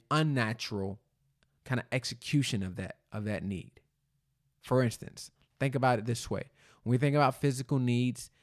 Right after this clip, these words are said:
and, and, um, desires in the form of, like, sexual desires, what makes that temptation so strong against our purpose? Well, when we are pursuing things like, say, sexual desires or, say,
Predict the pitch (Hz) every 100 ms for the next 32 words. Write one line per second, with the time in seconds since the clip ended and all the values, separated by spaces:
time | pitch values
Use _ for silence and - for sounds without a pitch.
0 | _ _ - 117 113 110 110 107 - _
1 | - 110 107 101 95 98 104 - - _
2 | _ 113 113 120 113 113 117 - - 135
3 | 135 - 156 185 135 107 101 101 - -
4 | 98 - 104 95 98 104 90 - - -
5 | - _ _ _ 117 156 151 160 156 -
6 | 147 127 - 139 123 139 139 143 110 101
7 | 113 _ - 131 117 - 131 127 110 104
8 | 104 _ - 107 110 - 104 - 147 143
9 | - - - _ _ _ 113 196 165 135
10 | 156 - _ - 127 139 202 175 - 127
11 | - 160 147 123 117 113 127 120 110 110
12 | 107 - 113 113 120 117 - 113 110 104
13 | 107 104 107 101 107 - 110 107 104